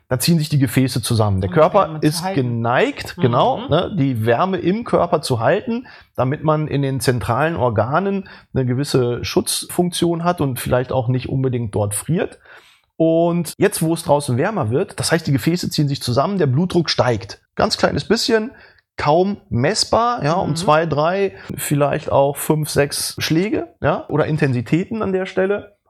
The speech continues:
Speaker 1: Und jetzt, wo es wärmer wird, stellen sich die Gefäße ein kleines bisschen weiter
Speaker 2: Mhm.
Speaker 1: und gleichzeitig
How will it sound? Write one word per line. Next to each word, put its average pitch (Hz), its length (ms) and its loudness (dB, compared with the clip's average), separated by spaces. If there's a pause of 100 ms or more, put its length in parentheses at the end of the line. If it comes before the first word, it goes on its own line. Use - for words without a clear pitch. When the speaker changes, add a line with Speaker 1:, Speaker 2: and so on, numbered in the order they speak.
Speaker 1:
Und 147 120 -2
jetzt, 190 200 0
wo 175 80 4
es 123 120 0
wärmer 214 300 0
wird, 123 240 -4 (300)
stellen 175 300 2
sich 185 100 -4
die 160 120 -2
Gefäße 175 440 0
ein 190 120 0
kleines - 340 -4
bisschen 139 320 0
weiter 147 600 0
Speaker 2:
Mhm. 170 460 -4
Speaker 1:
und 165 100 4
gleichzeitig 208 760 0